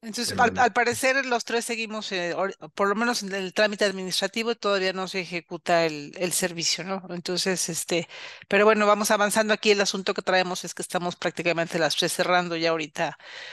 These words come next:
Speaker 1: este, de trámites administrativos, entonces esperemos que, que, que lo logremos hacer antes de que terma-, ter-, se terminen de cerrar todas las ventanillas.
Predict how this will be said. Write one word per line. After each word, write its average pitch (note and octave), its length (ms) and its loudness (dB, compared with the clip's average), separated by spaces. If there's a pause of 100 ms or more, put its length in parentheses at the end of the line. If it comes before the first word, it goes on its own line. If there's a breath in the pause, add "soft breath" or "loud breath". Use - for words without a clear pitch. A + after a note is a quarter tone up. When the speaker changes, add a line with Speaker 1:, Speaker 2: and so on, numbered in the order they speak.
(260 loud breath)
Speaker 1:
este, F3 480 -2
de F#3 580 -4 (180)
trámites G#3 460 2
administrativos, G3 880 0
entonces F3+ 320 -6
esperemos F3+ 460 -2
que, C#3 240 -6 (480 loud breath)
que, F3+ 200 2
que F3+ 180 0
lo G3+ 140 6
logremos G3+ 480 4
hacer F#3+ 220 2
antes F3+ 280 0
de E3 100 0
que E3 220 -2 (180)
terma-, F#3 360 -2
ter-, F3 220 -2 (380)
se F#3+ 180 -6
terminen G3+ 360 -4
de F#3+ 100 -2
cerrar F3+ 280 -4
todas F3+ 220 -2
las F3 160 -6
ventanillas. D#3+ 760 -14